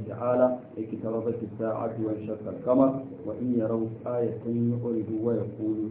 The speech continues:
سحر مستمر، وكذبوا واتبعوا أهواءهم." ثانيا، أصيبت عين، عين قتادة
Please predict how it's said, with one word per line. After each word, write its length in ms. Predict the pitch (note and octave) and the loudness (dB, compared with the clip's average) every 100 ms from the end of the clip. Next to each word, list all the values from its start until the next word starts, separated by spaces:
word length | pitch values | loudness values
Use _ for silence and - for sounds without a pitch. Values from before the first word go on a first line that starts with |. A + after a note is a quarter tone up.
| - | -6
سحر 260 | - - A2 G2+ | -10 -4 -2 -2
مستمر، 460 | G2+ G2 C3 C3+ C#3+ C#3+ - - | -4 -4 4 6 6 2 -4 -2
وكذبوا 680 | E3+ D#3+ - - G#2+ G#2+ A#2 A#2 | 2 6 6 6 4 4 4 4
واتبعوا 560 | A#2 A#2 G#2+ G2 G#2+ G#2+ | 2 0 -4 -2 -4 -2
أهواءهم." 680 | G#2 F#2+ F2+ F2+ F2+ G#2+ G#2 F2 - - - - - | -2 -2 0 0 -2 -2 -2 -4 -8 -14 -18 -16 0
ثانيا، 420 | A#2+ C3+ C#3+ D3+ - - - - - - - - - - - - - - - - - - - - C3 | 8 10 12 12 10 6 0 -6 -12 -16 -18 -18 -20 -20 -20 -20 -18 -18 -18 -18 -18 -18 -20 -4 -2
أصيبت 580 | C3 D#3 D#3 D#3 D#3 - | 2 4 8 8 8 4
عين، 540 | D#3+ E3 D3 A2+ - - | 10 12 12 8 4 4
عين 260 | D3 D3 | 8 8
قتادة 560 | C3+ A2+ G2 C#3+ C#3+ | 6 4 6 8 10